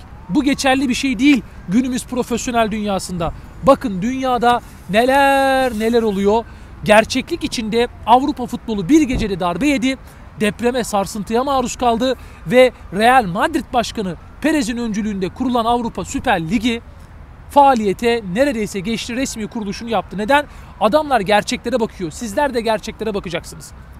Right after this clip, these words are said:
İş işten geçtikten sonra değil veya işte Mete Kalkavan iyi niyetli. Ya Ahmet kardeşim, eyvallah. Çünkü sen iyi niyetlisin. Sen karşındakini belki kendin gibi görüyorsun ama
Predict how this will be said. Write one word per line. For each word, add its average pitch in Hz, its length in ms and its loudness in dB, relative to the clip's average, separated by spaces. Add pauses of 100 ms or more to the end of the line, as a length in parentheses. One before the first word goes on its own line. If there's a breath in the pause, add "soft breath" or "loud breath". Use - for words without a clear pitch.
İş - 140 -6
işten 208 280 -6
geçtikten 208 420 -6
sonra 180 280 -10
değil 262 220 -2 (280 loud breath)
veya 247 200 8
işte 240 240 -2
Mete 262 220 0
Kalkavan 247 440 2
iyi 254 160 -8
niyetli. 165 340 -4 (320 loud breath)
Ya 190 100 0
Ahmet 175 280 -2
kardeşim, 170 400 -4 (680)
eyvallah. 208 460 0
Çünkü 277 260 -8
sen 254 240 -4
iyi 330 200 6
niyetlisin. 175 480 -6 (420 loud breath)
Sen 277 260 -2
karşındakini 262 640 -2
belki 262 280 0
kendin 247 360 -4
gibi 240 180 -2
görüyorsun 185 440 -4
ama 233 240 2